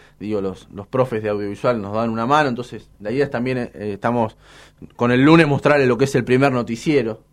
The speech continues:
de, de, de Comunicación en Movimiento, la idea es hacer,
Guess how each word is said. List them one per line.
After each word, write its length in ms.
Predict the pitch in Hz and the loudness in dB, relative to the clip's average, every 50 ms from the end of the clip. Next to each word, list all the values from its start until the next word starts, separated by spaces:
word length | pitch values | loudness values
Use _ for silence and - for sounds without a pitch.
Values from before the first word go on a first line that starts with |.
| _ - | _ -16
de, 220 | 98 104 101 95 | -12 -10 -10 -8
de, 140 | 95 98 95 | -8 -10 -12
de 260 | - - 92 95 98 | -12 -14 -14 -14 -12
Comunicación 540 | - 98 98 98 101 95 98 95 - 113 110 | -10 -10 -10 -8 -8 -8 -10 -10 -8 -8 -8
en 60 | 107 | -6
Movimiento, 500 | 107 110 123 143 170 165 151 151 143 117 | -6 -4 -4 -2 -2 -2 -2 -2 -2 0
la 80 | 110 110 | 0 0
idea 140 | 110 113 | 0 -2
es 80 | 110 - | -4 -6
hacer, 340 | 113 - - 123 120 107 | -10 -4 -2 -2 -2 -2